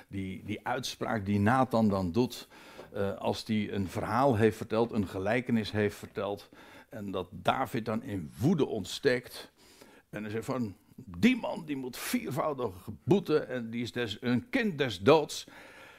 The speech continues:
En dan zegt Nathan tegen hem: "Jij bent die man." Nou, dat gaat door, natuurlijk door merg en been als je die geschiedenis leest. En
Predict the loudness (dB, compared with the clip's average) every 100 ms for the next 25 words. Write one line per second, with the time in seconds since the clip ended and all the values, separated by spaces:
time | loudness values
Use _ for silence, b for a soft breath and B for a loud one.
0 | B B B -10 0 4 4 4 0 -2
1 | -4 0 4 6 4 2 0 -2 -2 -6
2 | -8 -14 -12 -10 -4 10 12 12 12 12
3 | 8 6 -6 -8 -8 -12 -20 b b b
4 | b b -10 -8 -8 -10 -16 -18 -20 -20
5 | -16 0 2 2 0 -14 -12 -16 -18 -6
6 | -2 -2 2 0 2 -4 -2 -2 -2 -2
7 | 4 6 6 4 0 2 2 0 -6 -8
8 | -8 -6 -4 -4 -6 -8 -6 2 2 2
9 | -4 -8 -12